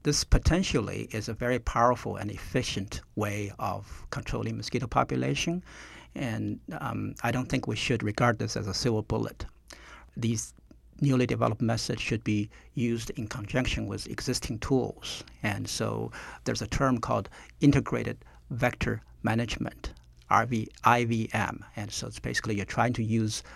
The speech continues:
as many different tools at your disposal, or the, you know, the tools that are most effective or efficient for your particular situation.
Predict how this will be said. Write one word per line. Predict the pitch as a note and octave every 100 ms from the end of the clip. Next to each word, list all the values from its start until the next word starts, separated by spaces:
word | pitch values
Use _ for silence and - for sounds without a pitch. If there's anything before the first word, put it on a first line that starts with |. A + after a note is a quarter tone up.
| - - - - -
as | G2 G2+ - - - - - -
many | A2 B2
different | A#2+ - A#2 A2+
tools | B2+ A#2 A#2 - - -
at | A2 A2+
your | G#2+
disposal, | A2+ - B2+ A#2 - A2+
or | A#2+ G#2+
the, | A2+ -
you | A#2
know, | G#2
the | - -
tools | - C3+ B2 A2+
that | A#2+ A2
are | A2
most | A2+ -
effective | - - B2 - G#2+ -
or | A2 G#2 -
efficient | A2 - - G#2
for | - A2+
your | A#2+ A#2+
particular | - A#2 A2+ A#2
situation. | - A#2+ A#2+ A2+ C3 D#3+ F#3